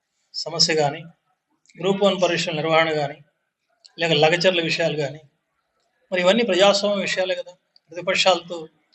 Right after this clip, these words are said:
సంప్రదించాలి కదా. ఏ ఒక్క విషయంలో కూడా ప్రతిపక్షాలతో సంప్రదించలేదు. కాబట్టి ఈ విషయాలన్నీ, ఆ, ఆత్మవిమర్శ చేసుకుని లోపాలు సరి చేసుకోవడానికి ప్రయత్నం చేయడం మంచిది అని మా సలహా. ఈ గవర్నమెంట్ ఇప్పుడే కూలిపోవాలి, ఇంకెవరో అధికారంలో రావాలని మేము కోరుకోవట్లేదు.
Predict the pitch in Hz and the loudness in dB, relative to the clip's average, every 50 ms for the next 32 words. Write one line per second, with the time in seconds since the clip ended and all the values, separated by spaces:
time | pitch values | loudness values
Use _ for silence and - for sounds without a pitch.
0 | _ _ _ - 160 156 156 185 175 175 180 180 180 165 165 160 156 151 160 156 | _ _ _ -10 -10 -6 -6 -4 -2 -2 -2 2 2 2 2 2 -2 -4 -6 -10
1 | - _ 156 165 185 185 180 175 - 208 190 185 170 160 - - - _ - 160 | -10 _ 2 4 4 4 4 2 0 2 2 2 2 0 -6 -16 -20 _ -12 -12
2 | - - 185 185 180 170 170 175 170 165 160 - _ 175 160 165 165 165 160 156 | -6 -6 -6 -6 -6 -8 -8 -10 -12 -14 -16 -12 _ -12 -10 -8 -8 -10 -10 -10
3 | - - 156 151 160 160 156 147 143 139 143 135 - - _ _ _ _ _ _ | -12 -14 -14 -12 -12 -12 -12 -8 -4 -4 -4 -4 -4 -8 _ _ _ _ _ _
4 | _ _ _ _ _ _ _ _ _ _ - - 214 254 226 226 202 170 160 - | _ _ _ _ _ _ _ _ _ _ 0 2 2 4 4 2 2 2 2 6
5 | 226 226 240 240 233 208 202 202 202 202 - - _ - _ _ _ _ - _ | 8 8 8 8 8 2 2 -2 -2 -4 -6 -12 _ -20 _ _ _ _ -20 _
6 | _ _ _ _ _ _ _ _ _ _ _ _ - - 151 151 147 147 147 - | _ _ _ _ _ _ _ _ _ _ _ _ -20 -18 -16 -14 -14 -14 -14 -2
7 | 151 156 175 170 214 214 208 185 - - 202 196 190 170 160 - - - 190 180 | -2 -2 0 0 0 0 0 0 0 -2 -4 -6 -4 -2 -2 -2 -2 -4 -10 -14
8 | 208 214 - _ _ _ _ _ _ _ _ _ _ 156 160 180 175 190 196 190 | -14 -16 -16 _ _ _ _ _ _ _ _ _ _ -2 -2 0 4 4 4 4
9 | 190 - 170 170 185 202 214 196 - - - 185 175 175 175 175 170 170 - _ | 4 2 0 2 6 6 6 6 4 0 -4 -6 -4 -4 -4 -6 -8 -14 -16 _
10 | 160 160 160 160 165 165 160 156 160 160 160 151 151 147 147 160 160 160 160 151 | -10 -10 -10 -10 -14 -14 -10 -10 -10 -10 -12 -16 -18 -18 -18 -18 -16 -14 -14 -12
11 | 151 147 - - _ _ _ _ _ _ _ _ _ _ _ _ _ _ 147 139 | -12 -14 -16 -16 _ _ _ _ _ _ _ _ _ _ _ _ _ _ -8 -8
12 | 135 - 147 139 131 131 131 - - - _ _ _ _ _ _ _ _ _ _ | -4 -2 0 2 2 2 0 -2 -8 -16 _ _ _ _ _ _ _ _ _ _
13 | _ _ _ _ _ - - - - - - 147 147 151 165 170 180 175 170 170 | _ _ _ _ _ -20 -20 -20 -20 -20 -16 -6 0 0 2 2 2 0 -2 -2
14 | 170 190 185 175 170 175 175 180 180 175 175 170 170 170 180 185 175 165 170 165 | -4 -2 -4 -4 -2 -2 -4 -4 -4 -2 0 2 2 2 0 -2 -6 -6 -4 0
15 | 170 175 160 160 160 160 165 165 165 160 156 160 170 175 170 160 - - 165 175 | 2 2 2 2 2 0 -2 0 0 0 -2 -2 -2 -4 -8 -14 -14 -12 -12 -12
16 | 180 - 170 160 160 - 139 135 | -12 -14 -16 -16 -16 -18 -20 -20